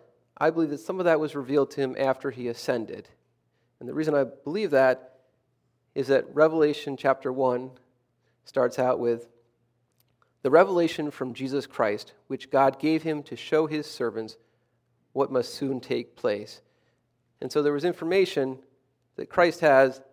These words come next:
that he wanted to pass on to his servants in the book of John.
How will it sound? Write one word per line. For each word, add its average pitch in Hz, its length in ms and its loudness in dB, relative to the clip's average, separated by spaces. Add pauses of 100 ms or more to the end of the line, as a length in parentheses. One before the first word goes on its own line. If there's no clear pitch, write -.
(300)
that 131 100 0
he 143 60 -2
wanted 139 240 2
to 127 60 -6
pass 135 340 -2
on 131 220 -2
to 135 120 -12
his 123 140 -6
servants 117 640 -4 (420)
in 127 80 -10
the 120 80 -4
book 123 200 -8
of 113 100 -14
John. 123 420 -8